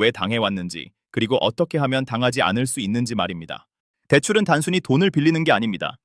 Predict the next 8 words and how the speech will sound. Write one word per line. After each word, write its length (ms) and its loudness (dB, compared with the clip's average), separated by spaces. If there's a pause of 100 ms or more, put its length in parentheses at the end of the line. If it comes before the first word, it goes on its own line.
여러분의 380 4
미래 240 2
시간을 480 0
은행에 320 2
저당 320 0
잡히는 380 0
거예요. 400 -6 (240)
그 120 4